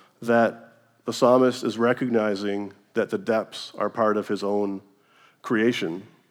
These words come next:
But there's something else happening here as well, regardless of whether that first part is true. I think it could be, and it could be for each one of us in our own depths. But I think that what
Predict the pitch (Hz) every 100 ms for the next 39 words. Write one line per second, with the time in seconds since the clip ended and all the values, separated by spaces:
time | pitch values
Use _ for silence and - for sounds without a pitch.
0 | _ _ _ _ _ _ _ _ _ _
1 | _ _ _ - 160 170 196 196 190 135
2 | 156 139 127 131 120 117 110 113 117 120
3 | 120 123 143 160 160 131 127 117 104 131
4 | 120 - 117 110 95 - - 123 107 131
5 | - _ _ - 110 117 - - 135 131
6 | 147 143 - - - - 117 107 - 104
7 | - 104 107 113 113 - - 101 98 104
8 | 117 139 - - - _ _ _ _ _
9 | _ _ _ _ _ _ _ - 120 127
10 | 131 165 170 180 147 - - - _ _
11 | - 127 127 120 - -